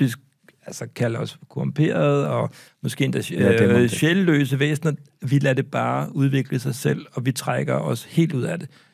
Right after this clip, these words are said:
Speaker 1: Og
Speaker 2: Nå,
Speaker 1: det
Speaker 2: men
Speaker 1: kan
Speaker 2: jeg
Speaker 1: man jo, det vil mange jo sige, altså, det er jo jer, der satte det i gang, altså, I, øh, det er, du ved, ondsindet, og det er, hvad det hedder,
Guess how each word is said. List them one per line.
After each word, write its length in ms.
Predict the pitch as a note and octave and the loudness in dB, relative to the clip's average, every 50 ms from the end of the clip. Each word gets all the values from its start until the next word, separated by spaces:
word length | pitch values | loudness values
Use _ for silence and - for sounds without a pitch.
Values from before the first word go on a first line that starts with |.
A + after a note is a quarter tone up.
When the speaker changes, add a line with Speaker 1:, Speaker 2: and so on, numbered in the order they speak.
| _ _ _ _ _ D3+ | _ _ _ _ _ -4
Speaker 1:
Og 60 | - | -2
Speaker 2:
Nå, 60 | A2 | 2
Speaker 1:
det 60 | G2+ G#2+ | 4 6
Speaker 2:
men 60 | C3 | 6
Speaker 1:
kan 60 | C#3 | 6
Speaker 2:
jeg 80 | D#3 F#3 | 6 4
Speaker 1:
man 100 | F3 E3 | 4 2
jo, 60 | D#3+ C#3+ | 2 2
det 100 | F3 F#3 | 2 2
vil 100 | F#3+ F#3+ | 2 2
mange 280 | E3 C#3+ C#3 D3+ F#3 G3+ | 2 2 0 2 4 4
jo 80 | F#3+ E3 | 4 4
sige, 380 | - - D#3+ D3 D3 C3+ - - - - | 4 4 4 4 4 2 0 -2 -10 -12
altså, 180 | - - B2 A#2+ | -8 -8 -6 -6
det 100 | A2+ - | -6 -6
er 80 | B2+ B2 | -6 -6
jo 60 | B2 | -4
jer, 140 | C3 C#3 D3+ | -4 -2 -2
der 80 | E3 | -2
satte 340 | D#3 - D3 B2+ A#2+ - C3 | 0 0 -2 -4 -2 -4 -6
det 80 | B2 B2 | -6 -6
i 20 | |
gang, 340 | A#2+ - D3 D3+ D#3 F3 - - | -2 0 0 0 0 -4 -4 -2
altså, 260 | C3 B2+ A#2 - B2 | -2 -2 0 -2 -2
I, 500 | B2 B2+ - C#3 B2+ B2 B2+ B2+ B2+ B2 | -2 -2 -2 -2 -2 0 0 0 0 0
øh, 100 | A#2+ A2+ - - | 0 -2 -2 -2
det 220 | C#3+ C#3 C#3 C#3 | 0 0 0 0
er, 300 | B2+ A#2+ A2+ A2+ A2+ A2+ - A#2 - | 0 -2 -2 -4 -4 -6 -8 -10 -12
du 40 | B2 | -12
ved, 140 | A2 A2+ C#3 C#3+ - - - F#2+ - - - - | -10 -10 -12 -14 -14 -14 -12 -10 -8 -10 -10 -4
ondsindet, 680 | - C#3 D#3 F#3+ - - A#3 E3+ C3+ C#3 B2+ B2 C#3 E3 E3+ | 0 2 2 2 0 -2 -4 -4 -4 -4 -8 -10 -10 -8 -8
og 180 | D3 B2 - | -8 -4 -2
det 180 | D3+ D3 C#3+ C3+ | 0 0 2 2
er, 160 | B2 A2+ A#2+ | 2 0 0
hvad 160 | A2+ B2 B2 | 0 -2 -4
det 240 | B2 A#2+ _ - B2+ | -4 -4 _ -4 -4
hedder, 200 | A#2+ A#2+ A#2+ | -4 -2 -4